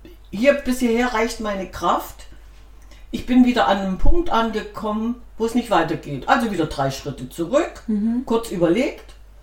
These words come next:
Speaker 1: versucht, das Beste draus zu machen und wieder einen neuen Weg zu finden.
Speaker 2: Aber einmal als Zwischenfrage, kam das plötzlich?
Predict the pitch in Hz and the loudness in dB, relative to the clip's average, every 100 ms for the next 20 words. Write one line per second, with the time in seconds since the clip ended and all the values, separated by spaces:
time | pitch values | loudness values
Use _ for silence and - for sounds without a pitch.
0 | - - - 190 147 202 277 139 - - | -20 -20 -6 -2 0 0 0 -2 -10 -14
1 | - - - - - 185 196 220 - 208 | -20 -18 -8 -4 0 0 0 -4 -6 -6
2 | 240 - 226 226 220 247 240 220 208 214 | -6 -6 -6 -4 -2 -2 -2 -4 -4 -4
3 | 214 220 220 220 254 262 330 - - 180 | -2 -2 0 2 2 0 -4 -8 -10 -8
4 | - 160 147 147 139 - - - - - | -4 -4 -4 -6 -2 0 0 -4 -16 -20
5 | - - - - 220 247 247 - - - | -20 -20 -16 -6 0 2 0 -2 -12 -16
6 | - - 220 220 214 202 - 240 233 220 | -12 -4 -2 -2 -4 -6 -2 0 0 -2
7 | - 208 190 - 247 254 233 - - 214 | -2 -4 -4 2 6 6 4 0 -2 0
8 | 208 - 254 302 339 - | 0 -4 -4 -4 -6 -12